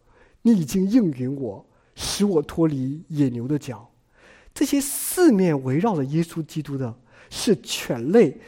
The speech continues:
是狮子，是野牛，他们是要害人的，他不只是要取乐的，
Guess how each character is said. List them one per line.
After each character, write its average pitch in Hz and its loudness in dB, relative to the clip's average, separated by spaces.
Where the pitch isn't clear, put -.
是 - -2
狮 - 2
子， 165 -2
是 - -6
野 151 2
牛， 113 -8
他 - -6
们 285 2
是 - -6
要 285 -2
害 - -4
人 135 -2
的， - -6
他 - -8
不 370 4
只 214 -2
是 - -4
要 233 0
取 - -8
乐 190 4
的， 113 -12